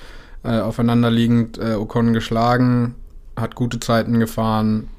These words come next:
gutes Rennen oder solides Rennen gefahren und dass man jetzt so mit zwei Fahrern in den Punkten liegt, ich glaube, das ist schon deutlich entspannter dann und ein bisschen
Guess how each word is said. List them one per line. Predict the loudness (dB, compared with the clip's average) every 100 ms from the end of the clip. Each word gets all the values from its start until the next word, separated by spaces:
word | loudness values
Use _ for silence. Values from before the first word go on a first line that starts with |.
| -8
gutes | -6 -6 -2
Rennen | 2 4 4 0 -2
oder | -4
solides | -2 2 4 4 4
Rennen | 2 4 6
gefahren | 6 4 0 2 4 2 0
und | -4 -6 -6 -8
dass | -8 -2
man | 0
jetzt | 0 -2
so | -4 -2 -4 -8 -16 -18 -18 -10 -2
mit | -2
zwei | 2 4 4
Fahrern | 4 4 6 4
in | 4 4
den | 2
Punkten | 4 4 4 2
liegt, | 2 2 -2
ich | 0
glaube, | 0 2 0
das | -2
ist | -2
schon | 0 2
deutlich | 4 2 2 -2
entspannter | 0 -4 0 2 4 2
dann | 2 4 4 2
und | 0 0 0
ein | -2
bisschen | -2 -2 2 4 4 2